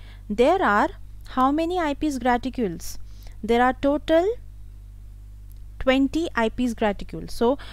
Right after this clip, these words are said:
one cheek cell has twenty eyepiece graticule. I know one eyepiece graticule is two point five micrometer.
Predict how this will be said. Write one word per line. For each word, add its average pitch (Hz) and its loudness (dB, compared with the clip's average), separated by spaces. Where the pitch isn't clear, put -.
one 254 2
cheek - -2
cell 220 4
has 220 -2
twenty 285 2
eyepiece 226 -2
graticule. 185 -2
I 269 4
know 320 4
one 277 4
eyepiece 285 0
graticule 247 0
is 349 -2
two 247 -2
point 247 0
five 247 0
micrometer. 202 -2